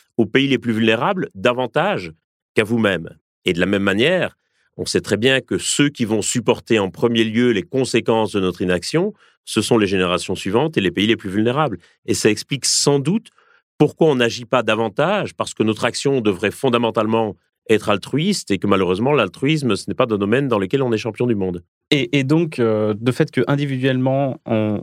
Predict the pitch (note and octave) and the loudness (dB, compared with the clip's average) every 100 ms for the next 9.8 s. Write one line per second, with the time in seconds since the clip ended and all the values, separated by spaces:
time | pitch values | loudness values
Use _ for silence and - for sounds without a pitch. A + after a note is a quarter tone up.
0 | - A#2 G#2+ G#2+ A#2+ A2 G#2+ G#2 G#2 G#2 | -2 0 0 0 0 0 0 0 0 0
1 | G#2+ G#2 G#2+ A#2 A2+ B2 - B2+ A2+ A#2+ | 0 0 -2 -4 0 -2 0 -2 0 -2
2 | A#2 B2 B2+ A#2 A2 - A2 G#2+ - B2+ | -2 -2 -2 -2 -6 0 0 0 -4 0
3 | C3 B2 B2 A#2 D3+ F3+ - A#2+ E3+ C#3+ | 2 2 2 0 0 0 -4 -2 0 -2
4 | - C3 - C3+ C3 - G#2+ G2+ - - | -2 -4 0 0 0 -2 0 0 -2 -2
5 | A2 B2 A#2 - A2+ G#2+ B2+ - A#2 B2 | 0 -2 0 0 2 0 -2 -2 0 0
6 | B2 G3 - A2 - A#2+ C#3 C3 D3+ E3 | 0 -2 -2 -10 -4 0 0 0 -2 0
7 | B2+ A2+ A#2 A#2 C3+ B2+ C3 B2+ - A#2+ | 0 0 2 2 0 -2 -2 -4 0 -2
8 | A2+ F3+ - - - C#3 B2+ A#2+ A#2+ C3 | 0 -2 -2 -8 -2 0 0 0 0 0
9 | C3+ A#2 A2 A2+ A#2 G#2+ F3 | 0 -2 0 -2 -2 -4 -4